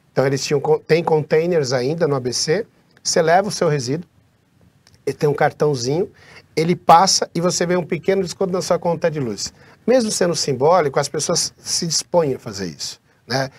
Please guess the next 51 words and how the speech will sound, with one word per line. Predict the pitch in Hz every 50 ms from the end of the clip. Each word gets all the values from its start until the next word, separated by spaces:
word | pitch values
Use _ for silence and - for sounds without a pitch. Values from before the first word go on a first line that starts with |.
| - _ -
E | 139 139
às | 135 127 147
vezes | 185 185 156
esse | - 185
container | 175 - 160 151 - 190 180 185 190 185 156
tá | - - 180 180
no | 185 180
atacadão. | 175 175 180 170 - 196 185 160 151 147 147 139 135 _ _ _ _ _ _ - _ _ -
Então | - 190
ela | 220 208
vai | 185 180 156
fazer | - 165 143 135 139
sua | - - 175
compra | 170 - 160 160 170 165 - 185 180 180
e |
já | 147 160 170 165
faz | - - 170 165 143 120
isso. | 107 98 - - - - - - - - - - -
Então | 151 - - 185 185
acho | 185 185 - -
que | - - 190 196 _ _ -
a | - 135 139
gente | 151 151 -
tem | - 170
que | 165 165 -
pensar | - 139 127 123 - - 170 165 160 - _ _ _ _
todas | - 208 208 214 202 208 180 156 170
as | 156 143
frentes, | - - - 104 87 80 76 - -
porque | - - 139 139 - 160
de | 156 143
fato | - 160 127 110 98 - _ - _ - - - - - - -
dificulta | 143 156 - - 180 - - 214 226 - 202
a | 165
reciclagem | 156 143 - - - 175 180 180 175
quando | - 180 175
a | 170
pessoa | - 175 151 - 180 170
não | 165 165 160
quer | - 170
levar | 151 151 143 147
o | 139
resíduo. | 123 127 113 101 113 110 98 78 -
Então | - 98 - 135 117
alguém | 120 117 139
tem | 135 - 151 143
que | 143
buscar | 131 143 135 - - 143 131
na | 131
sua | 131 - 151 139
porta. | - - 117 107 98 90 - _ _